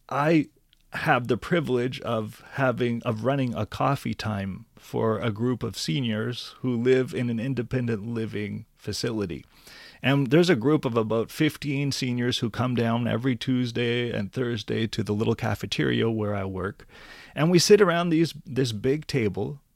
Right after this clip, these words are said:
I pour everyone coffee and I keep their coffee cups full. And one of the things that happens every single time is that people just start talking with each other. And I've got people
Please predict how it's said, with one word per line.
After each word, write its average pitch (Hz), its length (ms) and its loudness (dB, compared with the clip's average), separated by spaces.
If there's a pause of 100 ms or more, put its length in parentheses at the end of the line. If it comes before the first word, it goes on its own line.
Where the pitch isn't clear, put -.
I 113 160 -6
pour 147 380 2
everyone 147 460 0
coffee 139 540 2
and 127 80 0
I 123 140 2
keep 147 300 -4
their 143 120 0
coffee 139 440 -4
cups - 320 -8
full. 120 460 0 (920)
And 143 260 -6 (120)
one 147 420 -4
of 254 60 0
the 294 80 0
things 175 340 0
that - 240 0
happens 110 800 -2
every 202 260 0
single 151 320 0
time 107 640 -2
is - 180 -4
that 131 180 -2
people 156 260 -4
just 123 240 -6
start - 380 -2 (120)
talking 107 460 -2
with 92 160 -8
each 87 180 -8
other. 73 300 -12 (500)
And 156 140 2
I've 226 160 4
got 202 280 2
people 127 520 2